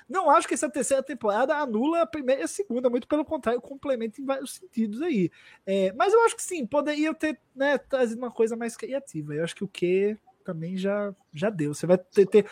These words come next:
ter uma série do, do Jack e o que vai voltar lá e vai fazer as mesmas coisas com o Jack que fez com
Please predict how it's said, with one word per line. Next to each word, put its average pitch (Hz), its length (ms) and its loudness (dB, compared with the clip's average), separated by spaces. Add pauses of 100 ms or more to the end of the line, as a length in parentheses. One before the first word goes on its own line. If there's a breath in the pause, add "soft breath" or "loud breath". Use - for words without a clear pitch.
(160 loud breath)
ter 220 100 8
uma 226 260 6
série 247 340 8
do, 208 400 8
do 180 140 4
Jack 220 360 8
e 208 80 6
o 190 100 6
que 226 220 10
vai 220 160 4
voltar 185 400 2
lá 185 240 4
e 185 40 2
vai 185 120 0
fazer 180 220 0
as 160 100 -4
mesmas 226 280 -2
coisas 214 240 4
com - 140 -16
o - 20 -10
Jack 175 260 -2
que - 100 -20
fez 185 240 -2
com - 140 -14